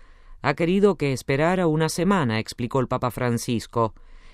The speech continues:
"El Señor sabe por qué hace las cosas,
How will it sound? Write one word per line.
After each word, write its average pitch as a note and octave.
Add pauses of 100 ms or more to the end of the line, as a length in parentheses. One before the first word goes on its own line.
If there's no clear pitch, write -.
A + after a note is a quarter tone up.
"El C3
Señor E3+
sabe D#3+
por A2
qué C3
hace A#2+
las A#2
cosas, A2